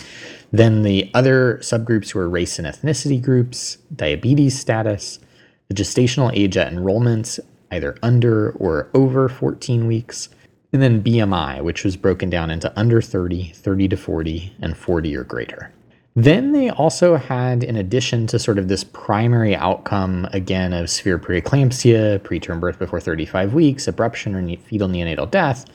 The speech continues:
a primary safety outcome that was separate as well, which was poor fetal growth.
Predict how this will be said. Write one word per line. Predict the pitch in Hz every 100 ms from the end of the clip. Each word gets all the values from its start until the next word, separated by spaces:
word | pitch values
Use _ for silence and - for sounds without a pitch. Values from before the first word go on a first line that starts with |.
| - - -
a | 101
primary | - 156 214 170
safety | 101 - - 113 117 - 82 -
outcome | 71 - 95 87
that | 82
was | 78 80
separate | - 107 - 85 78
as | 82 82 -
well, | 82 69 113 143
which | 117 107
was | 107 101 98 98 - -
poor | - - 123 123 123
fetal | 123 - 104 87
growth. | 85 82 57 -